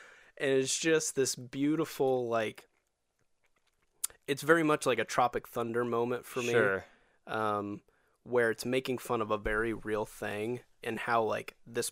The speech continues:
Speaker 1: probably exists s-, to some degree.
Speaker 2: Yeah.
Speaker 1: And they do it in a funny way, but also, like, "Hey, that's pretty wild, like, that this has to be talked about, too." And I just think it's a very smart scene,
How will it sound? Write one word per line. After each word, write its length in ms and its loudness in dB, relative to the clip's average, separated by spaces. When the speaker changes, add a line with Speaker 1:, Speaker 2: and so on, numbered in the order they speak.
Speaker 1:
probably 840 0
exists 760 -6
s-, 180 -8
to 120 -4
some 360 -4
degree. 420 -2
Speaker 2:
Yeah. 240 2
Speaker 1:
And 140 2
they 80 2
do 220 2
it 100 2
in 80 4
a 60 2
funny 420 0
way, 540 0
but 100 4
also, 340 2
like, 320 0
"Hey, 160 -2
that's 160 -2
pretty 180 -4
wild, 540 2
like, 340 -8
that 300 0
this 280 -6
has 260 -4
to 80 -18
be 120 -16
talked 340 -6
about, 320 -6
too." 300 -2
And 120 -2
I 80 4
just 80 0
think 140 2
it's 100 -6
a 40 -8
very 220 2
smart 480 -2
scene, 460 -6